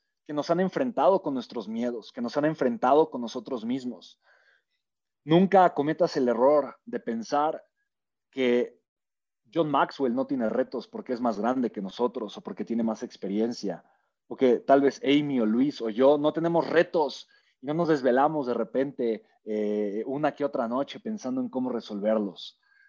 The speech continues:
Lo que nos hace humanos, lo que nos conecta a ti y a mí, es que nues-, nu-, nuestra experiencia de vida, la tuya y la mía, no es muy diferente.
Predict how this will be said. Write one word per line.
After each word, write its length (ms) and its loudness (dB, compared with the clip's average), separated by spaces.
Lo 120 -2
que 100 0
nos 180 -2
hace 360 0
humanos, 880 -2
lo 120 -6
que 120 0
nos 180 -2
conecta 460 -2
a 100 -2
ti 120 -2
y 60 0
a 80 -2
mí, 340 -4
es 120 -12
que 100 -2
nues-, 240 -2
nu-, 160 -6
nuestra 240 -6
experiencia 520 0
de 100 2
vida, 560 0
la 140 -4
tuya 200 6
y 40 8
la 100 6
mía, 320 -2
no 220 2
es 100 -2
muy 160 0
diferente. 680 -6